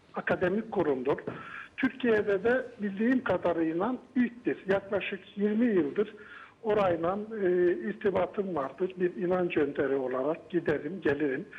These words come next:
Yaptığı hizmetler hakikaten çok önemli. Yaptığı yayınlar çok önemli. Zaman zaman benim de makalelerimin yayınlandığı oldu orada. Çünkü, e, günümüzde bilgiye ulaşmak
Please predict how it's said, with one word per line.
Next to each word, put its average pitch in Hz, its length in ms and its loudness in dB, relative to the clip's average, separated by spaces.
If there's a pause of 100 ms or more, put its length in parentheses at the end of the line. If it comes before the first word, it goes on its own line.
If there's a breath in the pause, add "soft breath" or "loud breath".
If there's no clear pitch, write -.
(420 loud breath)
Yaptığı 233 420 -2
hizmetler 214 600 -2
hakikaten 208 760 0 (560 loud breath)
çok - 380 -4
önemli. 143 600 0
Yaptığı 165 320 -2
yayınlar 160 880 0
çok 185 240 -2
önemli. 139 480 -2
Zaman 160 320 2
zaman 156 400 -2
benim 156 320 -2
de 156 120 0 (120)
makalelerimin 151 1160 0
yayınlandığı 143 1000 0 (420)
oldu 143 360 2
orada. 139 540 -2 (1040 loud breath)
Çünkü, 262 380 2 (280)
e, 240 80 2 (800)
günümüzde 240 720 2
bilgiye 226 460 2
ulaşmak 214 680 0